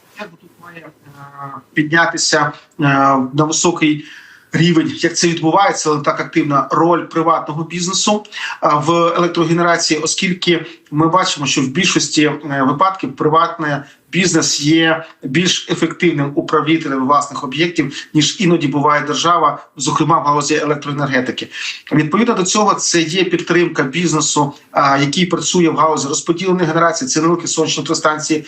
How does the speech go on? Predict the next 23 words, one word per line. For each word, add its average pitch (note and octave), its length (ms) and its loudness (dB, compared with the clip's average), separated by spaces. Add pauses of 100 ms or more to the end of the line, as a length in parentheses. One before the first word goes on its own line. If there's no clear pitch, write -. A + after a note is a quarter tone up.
(200)
обов'язково E3 600 2
з - 100 -2
приладом D3+ 300 0
накопичення D3+ 520 0
електричної D3 440 0
енергії, C#3 340 0 (360)
це, F3+ 480 0
е, D#3 240 2
вітропарки. E3 840 0 (240)
І D#3+ 100 0
у - 40 4
нас E3 180 2
вже D#3+ 140 2
є D#3+ 220 0
кейси, F3 420 0
коли, E3 340 2
е, D#3+ 100 0 (500)
агрокомпанії, D#3 720 -2
не E3 80 0
агрохолдинги, D3 640 0
а B2 40 2
невеличкі D#3+ 340 2
агрокомпанії C#3+ 680 0